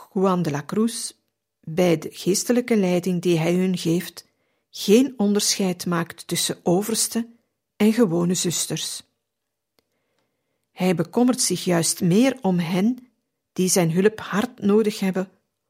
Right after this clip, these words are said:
of die ongeletterd zijn. Wel gaat zijn voorkeur uit naar de volmaaktsten. Nadat hij Maria de la Cruz het habit gegeven heeft,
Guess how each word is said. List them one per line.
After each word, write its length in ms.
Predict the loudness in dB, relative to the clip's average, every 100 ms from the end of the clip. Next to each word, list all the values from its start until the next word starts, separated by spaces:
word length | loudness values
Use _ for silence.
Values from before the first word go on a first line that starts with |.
| _
of 180 | -6 -4
die 200 | -2 -2
ongeletterd 600 | -2 0 -2 -2 -6 -6
zijn. 440 | -4 -2 -4 -6 -12 _ _ _ _ _ _ _ _ _ _ _ _ _ _ _ _ _ _ _ _ _
Wel 560 | -6 0 2 2 0 -6 -18
gaat 340 | -6 -4 -2
zijn 220 | -2 -2
voorkeur 520 | 0 0 0 -2 -4 -2
uit 440 | -2 0 -4 -14 _
naar 260 | -4 -2 0
de 100 | -2
volmaaktsten. 920 | 0 0 0 -2 -2 -4 -2 -4 -6 _ _ _ _ _ _ _ _ _ _ _ _ _ _ _ _ _ _ _ _ _ _ _ _ _ _ _ _ _
Nadat 560 | 0 2 4 2 -2
hij 140 | -2 0
Maria 460 | 0 2 2 2
de 100 | 2
la 140 | -2 -2
Cruz 460 | -2 -2 0 -4 -6
het 180 | -8 -6
habit 440 | -4 -2 -2 -4
gegeven 460 | -8 -2 -2 0 -2
heeft, 380 | -2 -2 -6